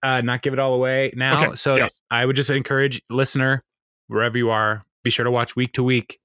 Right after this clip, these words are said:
Speaker 1: one episode at a time. Savor it. Don't binge it.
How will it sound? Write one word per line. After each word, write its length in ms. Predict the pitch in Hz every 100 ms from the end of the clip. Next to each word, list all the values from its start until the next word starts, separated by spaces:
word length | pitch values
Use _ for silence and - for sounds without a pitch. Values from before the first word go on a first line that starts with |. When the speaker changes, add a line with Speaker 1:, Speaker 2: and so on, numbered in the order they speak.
| _ -
Speaker 1:
one 140 | 127
episode 260 | 135 185 170
at 40 |
a 40 |
time. 300 | - 165 147 - -
Savor 400 | - 170 170 156
it. 140 | 127 -
Don't 240 | 147 160
binge 220 | 156 160 135
it. 220 | 123